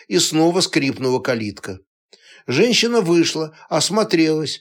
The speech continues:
и, поглядывая на часы, припустила к остановке автобуса. Теперь можно. Я выбрался на улочку, дошёл до калитки, открыл её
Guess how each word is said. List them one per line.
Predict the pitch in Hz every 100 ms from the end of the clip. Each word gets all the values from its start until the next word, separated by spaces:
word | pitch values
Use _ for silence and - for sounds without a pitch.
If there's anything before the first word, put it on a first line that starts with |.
| - -
и, | 151
поглядывая | 180 160 175 214 214 214 208
на | 208
часы, | - 170 - 151
припустила | 147 160 160 143 - 147 156
к | 156
остановке | 135 139 123 117 - 117
автобуса. | - 107 92 95 - - _ _ _ _ _ _
Теперь | - 110 160 220 262 - -
можно. | 107 113 92 - 92 - _ _ _ _ _ _ - - - -
Я | 165 262
выбрался | 233 254 240 233 - 208
на | 208
улочку, | 185 156 147 143 - - - _ - -
дошёл | 120 151 - 233
до | 214 226
калитки, | 226 214 160 156 - 139 - -
открыл | 151 - 160 165 190
её | 175 165 123 110